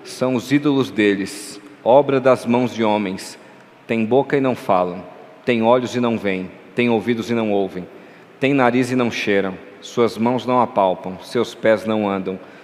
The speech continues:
som nenhum lhes sai da garganta. Tornem-se semelhantes a eles os que fazem e quantos neles confiam."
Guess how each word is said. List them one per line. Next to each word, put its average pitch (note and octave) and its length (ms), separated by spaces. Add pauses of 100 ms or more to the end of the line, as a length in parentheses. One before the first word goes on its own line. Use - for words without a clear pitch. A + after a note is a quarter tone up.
(100)
som D#3+ 400
nenhum C3+ 420
lhes C3 120
sai A#2 320
da A2+ 120
garganta. G2 680 (500)
Tornem-se B2+ 600
semelhantes C3+ 920
a B2+ 120
eles G#2+ 380
os - 140
que - 120
fazem G2+ 600 (340)
e A#2 80
quantos A2 920
neles G2+ 560
confiam." F#2 840